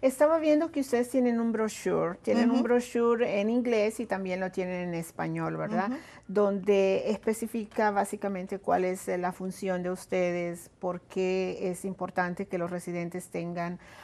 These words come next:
Speaker 1: a, a la mano o en, en su mente siempre el tres uno uno cuando tengan alguna, ah, solicitud, alguna inquietud para llamar a la ciudad. Am, ¿pueden ellos encontrar estos brochures en, ah, la alcaldía?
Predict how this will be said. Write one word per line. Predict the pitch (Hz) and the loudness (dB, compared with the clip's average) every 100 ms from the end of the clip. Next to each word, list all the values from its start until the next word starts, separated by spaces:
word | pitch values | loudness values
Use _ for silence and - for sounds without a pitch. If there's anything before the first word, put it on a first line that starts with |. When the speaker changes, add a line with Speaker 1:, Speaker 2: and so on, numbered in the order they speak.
| - - | -14 0
Speaker 1:
a, | 180 175 131 196 | 2 2 2 4
a | |
la | 190 190 | 6 6
mano | 190 190 190 185 | 4 4 2 0
o | 185 - 202 214 | 0 4 6 6
en, | 208 202 208 202 - - _ _ _ _ _ _ | 4 0 -2 -4 -8 -14 _ _ _ _ _ _
en | 135 190 | -10 -8
su | 185 208 | 0 2
mente | 208 202 202 196 | 4 2 2 0
siempre | 202 190 190 196 190 | 2 2 2 2 0
el | 190 | 2
tres | 190 190 | -2 0
uno | 196 190 | -2 0
uno | 190 190 185 | 0 -2 -2
cuando | 196 202 185 | -4 -4 -4
tengan | 185 180 180 | -6 -6 -4
alguna, | 175 175 175 180 185 180 180 175 160 175 170 | -4 -4 -4 -4 -4 -4 -2 -4 -4 -4 -4
ah, | 175 | -4
solicitud, | 190 185 185 180 185 | -4 -4 -4 -4 -2
alguna | 180 175 180 | -2 -4 -6
inquietud | 175 - 170 - 185 170 175 - - - - | -6 -6 -8 -6 -4 -4 -8 -14 -20 -20 2
para | 196 190 | 4 6
llamar | 185 180 170 | 4 2 2
a | |
la | 170 175 | 2 0
ciudad. | - 175 175 165 160 165 - - - - | -2 -6 0 4 4 2 -4 -18 -20 6
Am, | 208 196 196 196 208 - - _ _ | 10 10 10 4 0 -8 -20 _ _
¿pueden | 240 254 277 269 | 10 10 10 6
ellos | 269 277 | 4 2
encontrar | 254 220 202 196 202 226 | 0 -2 0 4 4 4
estos | 240 - 220 214 | 0 0 -2 0
brochures | 196 196 - 214 208 202 214 - - | -2 -4 0 2 2 0 -4 -12 -8
en, | 196 180 180 180 | -6 -4 -4 -4
ah, | 180 175 180 175 175 | -6 -4 -4 -6 -4
la | 185 | -4
alcaldía? | 185 190 190 190 208 285 | -4 -4 -4 -2 -4 -4